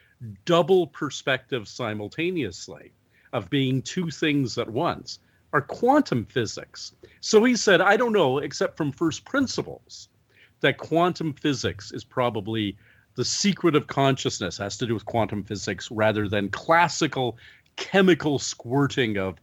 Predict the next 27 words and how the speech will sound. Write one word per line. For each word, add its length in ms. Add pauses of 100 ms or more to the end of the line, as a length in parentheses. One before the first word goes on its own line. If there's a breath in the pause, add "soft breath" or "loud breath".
(300 loud breath)
neurotransmitters 1300
between 400
one 260
neuron, 460 (320 soft breath)
which 180
is 140
a 60
cell 280
in 80
your 140
brain, 320
and 120
another 360
neuron, 380
which 180
is 120
a 60
cell 300
in 60
your 120
brain." 260 (1160 loud breath)
Well, 100
he 120
didn't 180
have 120
a 60
mechanism. 640